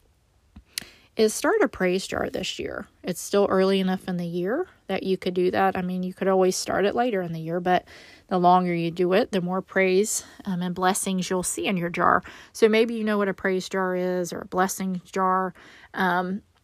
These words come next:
or you knew and you've kind of forgot about it. Maybe you've done it before, but I just wanna encourage you to do that. I'm gonna do it this year. I haven't done it every year the past few years. I started, I think I mentioned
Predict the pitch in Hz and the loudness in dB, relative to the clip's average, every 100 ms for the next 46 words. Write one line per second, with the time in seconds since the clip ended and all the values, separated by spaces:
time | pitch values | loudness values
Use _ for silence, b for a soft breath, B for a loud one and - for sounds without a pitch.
0 | - 185 180 175 202 196 190 180 175 170 | 0 2 2 2 4 4 2 -2 -2 -4
1 | - - 196 180 - 180 175 185 185 180 | -10 -2 2 2 0 0 0 0 -2 -2
2 | 185 185 185 190 185 175 190 185 180 - | -2 -4 -6 -8 -4 2 2 2 -4 -4
3 | 180 185 220 269 - 196 185 - 190 180 | -2 0 -2 -2 -6 -6 -6 -2 -2 -2
4 | 185 180 170 185 190 214 233 262 - B | -4 -6 -6 -6 -6 -6 -6 -6 -10 B
5 | B B _ 185 185 190 180 185 180 - | B B _ 0 2 0 0 -2 -2 -4
6 | 180 - 185 180 185 175 b b b b | -8 -8 -4 -2 -2 -4 b b b b
7 | 196 185 190 180 175 180 170 175 165 _ | -8 0 0 2 0 0 0 -2 -6 _
8 | _ 254 262 254 240 233 220 220 202 202 | _ 0 2 -2 -2 -2 -2 -4 -4 -4
9 | - 196 190 185 180 - 185 - 185 185 | -4 -4 0 0 0 -2 -4 2 6 6
10 | 190 190 180 B B B B 196 262 262 | 4 0 -2 B B B B -6 -4 0
11 | 190 180 180 180 190 180 170 - | 0 0 -2 -4 -4 -4 -6 -12